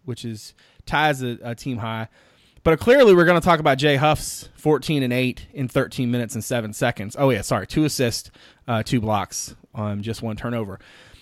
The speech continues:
I, I, I joke, but I, I do wanna have a conversation about Jay Huff. And I don't, I understand I wanna have this conversation that lasts thirty minutes, but I do think it's an important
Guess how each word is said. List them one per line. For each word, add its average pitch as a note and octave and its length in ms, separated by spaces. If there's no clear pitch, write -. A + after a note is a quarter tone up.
I, C3 140
I, D#3+ 120
I D#3 40
joke, F3 500
but D3+ 240
I, D3 160
I E3 80
do G3 200
wanna B3 240
have F3+ 160
a E3 60
conversation D3 560
about A2+ 160
Jay A2 160
Huff. - 240
And D3 100
I D3+ 80
don't, G3 220
I F3 80
understand G#3 320
I F#3 40
wanna F3+ 180
have D#3+ 160
this D3 120
conversation C#3 500
that G#2+ 100
lasts A#2 260
thirty G2+ 220
minutes, C#3+ 260
but C3 120
I A#2+ 80
do G3+ 240
think E3 280
it's C#3 100
an B2+ 60
important E3+ 540